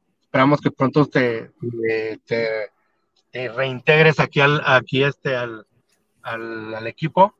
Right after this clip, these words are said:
Este, muchísimo gracias de nuevo, gracias por hacerme parte de este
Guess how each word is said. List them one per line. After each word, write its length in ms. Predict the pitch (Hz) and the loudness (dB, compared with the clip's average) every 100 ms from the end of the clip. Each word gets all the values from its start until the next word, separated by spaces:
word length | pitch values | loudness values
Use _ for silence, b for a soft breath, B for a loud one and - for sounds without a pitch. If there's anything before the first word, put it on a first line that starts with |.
| _ _ _ _ _ | _ _ _ _ _
Este, 440 | - 117 - 120 113 | -12 -12 -8 -8 -8
muchísimo 600 | 107 107 131 131 143 123 | -8 -4 0 6 6 6
gracias 300 | 123 131 131 | 4 4 0
de 100 | 120 | -2
nuevo, 180 | 123 123 | 0 2
gracias 300 | 120 123 123 | 2 0 -4
por 160 | 123 113 | -10 -10
hacerme 300 | 117 117 120 | -10 -10 -8
parte 300 | 127 120 120 | -10 -8 -12
de 40 | |
este 300 | - 123 120 | -8 -8 -8